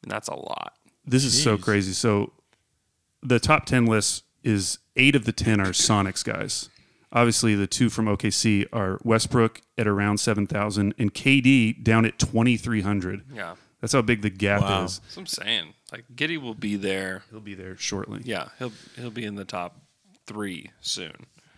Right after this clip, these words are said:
Speaker 1: 'Cause, like, who would be the, who's even the third
Speaker 3: How many years would it
Speaker 1: for
Speaker 3: take
Speaker 1: the
Speaker 3: if he,
Speaker 1: Thunder?
Speaker 3: if he averaged
Speaker 2: Uh,
Speaker 3: ten? It would still take him nine years to get there.
Speaker 1: For, uh, to pass Westbrook?
Speaker 3: Yeah.
Speaker 1: Yeah.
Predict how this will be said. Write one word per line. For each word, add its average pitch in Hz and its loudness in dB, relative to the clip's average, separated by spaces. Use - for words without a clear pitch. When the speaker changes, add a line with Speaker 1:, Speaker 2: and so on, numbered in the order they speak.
Speaker 1:
'Cause, 135 -4
like, 135 4
who 170 2
would 190 0
be 147 2
the, 131 2
who's 160 -2
even 151 -4
the 123 -4
third 143 -4
Speaker 3:
How 170 -4
many 185 0
years 160 0
would 135 -2
it 85 -8
Speaker 1:
for 123 -4
Speaker 3:
take 131 4
Speaker 1:
the 117 2
Speaker 3:
if - -2
he, - -20
Speaker 1:
Thunder? 127 -2
Speaker 3:
if 117 -10
he 127 -8
averaged 117 4
Speaker 2:
Uh, 104 -6
Speaker 3:
ten? 147 -4
It 120 -4
would 101 -4
still 120 0
take 110 -4
him 90 -6
nine 101 -6
years 95 -8
to - -14
get 92 -10
there. 95 -12
Speaker 1:
For, 107 -4
uh, - -12
to 107 -4
pass 98 -4
Westbrook? 123 -10
Speaker 3:
Yeah. 95 -8
Speaker 1:
Yeah. 87 -4